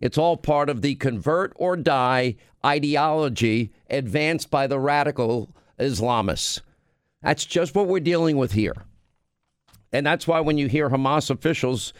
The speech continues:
back to the news, repeating that Oct-, October seventh and the terror attack against Israel is, is gonna continue until, quote, "Israel is annihilated." They're saying it. Their charter has in it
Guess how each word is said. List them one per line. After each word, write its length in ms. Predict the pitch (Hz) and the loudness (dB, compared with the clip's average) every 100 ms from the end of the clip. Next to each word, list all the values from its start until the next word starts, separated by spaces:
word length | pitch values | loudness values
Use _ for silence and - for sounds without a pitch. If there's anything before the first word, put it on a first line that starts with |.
| - _ - | -20 _ 0
back 180 | 143 | 0
to 100 | 143 | 0
the 120 | 123 123 | 0 2
news, 520 | 196 170 151 147 - - _ _ - | 2 2 0 -2 -6 -12 _ _ -4
repeating 440 | 147 160 160 143 | -2 2 2 2
that 300 | 135 131 - | 2 0 -4
Oct-, 40 | - | -2
October 460 | 123 120 156 135 120 | -2 0 0 2 0
seventh 480 | - 147 151 135 127 | 0 0 2 0 -2
and 160 | 117 | 0
the 60 | 117 | 0
terror 300 | 139 143 135 | 2 2 2
attack 440 | 123 135 127 - | 2 2 2 0
against 360 | - 113 123 - | -2 0 0 0
Israel 460 | 147 156 135 131 127 | -2 0 0 0 0
is, 320 | 113 - - _ _ _ _ - | -2 -4 -12 _ _ _ _ -6
is 160 | 131 | -2
gonna 220 | 156 151 | 0 0
continue 600 | 139 120 - 170 175 151 143 - | 0 -2 0 0 2 0 -2 -2
until, 600 | 135 131 151 135 143 151 | -2 0 0 2 0 -2
quote, 400 | - 143 147 - | 0 0 0 0
"Israel 600 | 147 147 110 131 131 135 - | 0 0 0 0 0 0 0
is 260 | 139 135 - | 0 0 -2
annihilated." 800 | 151 156 156 147 127 117 95 - - _ _ _ _ _ _ _ _ | 0 2 2 2 0 0 -2 -6 -14 _ _ _ _ _ _ _ _
They're 160 | - 151 | 0 0
saying 480 | - 180 170 160 123 | 2 2 2 2 2
it. 180 | 101 - _ _ _ _ _ _ | -2 -4 _ _ _ _ _ _
Their 160 | 139 135 | -2 -2
charter 500 | - 165 165 156 143 | 0 2 2 2 0
has 300 | 107 143 139 | 2 0 2
in 160 | 175 151 | 0 0
it 180 | - | -4